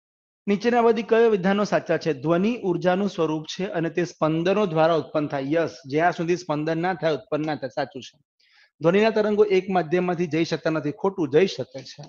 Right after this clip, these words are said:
વીસ હજાર હર્ટ્ઝ કરતા વધુ આવૃત્તિ ધરાવતા તરંગોને અલ્ટ્રાસોનિક કહેવાય. સાચું છે, બરાબર. તો એક અને ત્રણ. તો એક અને ત્રણ, બી આમાં સાચું. આંતરરાષ્ટ્રીય સુનામી માહિતી કેન્દ્ર હોનોલુલુ, આ અમેરિકાનો ભાગ છે, જે પેસિફિક મહાસાગરના કિનારે છે.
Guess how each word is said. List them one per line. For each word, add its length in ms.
વીસ 260
હજાર 220
હર્ટ્ઝ 320
કરતા 300
વધુ 600
આવૃત્તિ 260
ધરાવતા 260
તરંગોને 360
અલ્ટ્રાસોનિક 760
કહેવાય. 240
સાચું 400
છે, 220
બરાબર. 340
તો 240
એક 240
અને 340
ત્રણ. 300
તો 540
એક 220
અને 180
ત્રણ, 320
બી 240
આમાં 300
સાચું. 440
આંતરરાષ્ટ્રીય 640
સુનામી 440
માહિતી 420
કેન્દ્ર 420
હોનોલુલુ, 580
આ 120
અમેરિકાનો 500
ભાગ 220
છે, 100
જે 100
પેસિફિક 540
મહાસાગરના 640
કિનારે 400
છે. 200